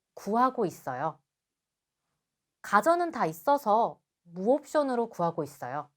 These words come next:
자, 여러분, 가전은요, 세탁기, 냉장고 이런 걸 가전이라고 하고요. 이 무옵션은요, 옵션이 없는 거예요. 보통 오피스텔이나 이런 데 들어가면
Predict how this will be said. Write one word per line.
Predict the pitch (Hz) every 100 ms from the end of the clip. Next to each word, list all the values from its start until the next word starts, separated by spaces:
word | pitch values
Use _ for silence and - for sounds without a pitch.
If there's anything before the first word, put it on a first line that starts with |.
| _ _ _ _ -
자, | 185
여러분, | 190 247 156
가전은요, | - - 165 294 311 151 226 - _ _ _
세탁기, | - 370 370 311 - - 247 240 247 254 _ -
냉장고 | 190 214 233 247 226 226 220 220
이런 | 190 180
걸 | 180
가전이라고 | 180 - 165 226 190 147 156
하고요. | 185 190 147 262 - _ _ _
이 | 294 185 -
무옵션은요, | 165 254 381 - 359 320 220 147 175 220 - _ _
옵션이 | 180 214 - 381 370 320 -
없는 | 135 170 262 196
거예요. | 120 113 - _ _
보통 | - 359 -
오피스텔이나 | 349 - - 453 - 381 349 320 277
이런 | 170 170
데 | 180
들어가면 | - 165 170 143 160 175